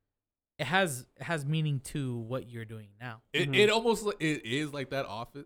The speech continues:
Speaker 2: like the Matrix opening scene, like, uh, the, for the Office one,
Speaker 3: Mm-hmm.
Speaker 2: like the new one that just popped out.
Speaker 3: Fuck 'em,
Speaker 2: I,
Speaker 3: yeah.
Speaker 2: like, dude, you need to watch that. Can you,
Speaker 1: I'll
Speaker 2: can
Speaker 1: have
Speaker 2: we
Speaker 1: to look
Speaker 2: show,
Speaker 1: it up.
Speaker 2: can we show Sergio right now?
Speaker 3: Yeah, we'll show it to
Speaker 2: Can
Speaker 3: him.
Speaker 2: we show Sergio and then cut this out?
Speaker 1: All right, all right.
Speaker 3: Yeah.
Speaker 1: We'll, we'll just cut it out.
Speaker 3: But, like,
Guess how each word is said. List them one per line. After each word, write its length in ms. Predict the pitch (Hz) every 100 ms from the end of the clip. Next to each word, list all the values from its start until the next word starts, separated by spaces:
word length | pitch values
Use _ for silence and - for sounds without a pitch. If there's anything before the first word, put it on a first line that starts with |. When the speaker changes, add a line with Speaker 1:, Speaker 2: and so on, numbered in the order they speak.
| -
Speaker 2:
like 200 | 107 -
the 80 | 104
Matrix 560 | 113 127 95 90 _ _ _ _ _ _ _ _ _ _ _ _ -
opening 300 | 110 104 101
scene, 260 | - 120 95 _ _ _
like, 180 | 117 113
uh, 160 | 131 113
the, 140 | 107
for 140 | - 117
the 100 | 101
Office 280 | 110 143
one, 160 | 151 147 _ _ _ -
Speaker 3:
Mm-hmm. 280 | 147 143 135 _ _
Speaker 2:
like 180 | - 104
the 80 | 104
new 120 | 104
one 100 | 113
that 100 | 107
just 120 | 104
popped 200 | - -
out. 160 | 65 69 _ _ _ _ _ _ _ _ _ _
Speaker 3:
Fuck 180 | 139 127
'em, 60 | 120
Speaker 2:
I, 100 | 123
Speaker 3:
yeah. 180 | 135 127 -
Speaker 2:
like, 320 | 107 110 107
dude, 220 | 117 110 98
you 100 | 131
need 120 | 156
to 60 | 123
watch 240 | 107 -
that. 200 | 156 151 - _ _ _ _ _ _ _ _ _ -
Can 140 | 160
you, 100 | 196
Speaker 1:
I'll 60 | 143
Speaker 2:
can 40 | 185
Speaker 1:
have 60 |
Speaker 2:
we 80 | 214
Speaker 1:
to 60 | 175
look 80 |
Speaker 2:
show, 80 | 156
Speaker 1:
it 60 | 135
up. 40 | 143
Speaker 2:
can 80 |
we 120 | 254 285
show 260 | - 214
Sergio 360 | - 185 185 202
right 140 | 196
now? 200 | 202 214 214 -
Speaker 3:
Yeah, 120 | 233
we'll 100 | 151
show 120 | 143 127
it 40 |
to 60 | 120
Speaker 2:
Can 40 | 135
Speaker 3:
him. 40 |
Speaker 2:
we 60 | 156
show 120 | 151
Sergio 280 | 151 147 151
and 80 | 117
then 60 |
cut 140 | - 113
this 140 | 113
out? 140 | 120 131
Speaker 1:
All 60 |
right, 180 | 123 117
all 60 | 120
right. 100 | 113
Speaker 3:
Yeah. 40 | 117
Speaker 1:
We'll, 220 | 156 -
we'll 120 | 214 185
just 160 | 143
cut 140 | - 101
it 60 | 104
out. 80 | -
Speaker 3:
But, 100 | 165
like, 240 | 185 175